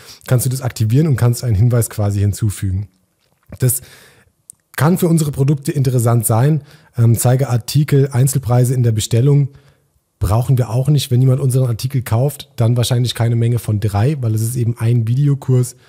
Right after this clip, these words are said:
Ähm, Buttontext zum Produkt, das passt soweit alles.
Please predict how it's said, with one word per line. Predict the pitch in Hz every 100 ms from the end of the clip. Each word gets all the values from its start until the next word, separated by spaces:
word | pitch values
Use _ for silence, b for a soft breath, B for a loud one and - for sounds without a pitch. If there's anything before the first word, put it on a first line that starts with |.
| b b b b _
Ähm, | 107 104 101
Buttontext | 113 117 131 - 120 -
zum | - 185
Produkt, | - 113 131 135 -
das | -
passt | - 127 -
soweit | 131 117 117
alles. | 117 117 113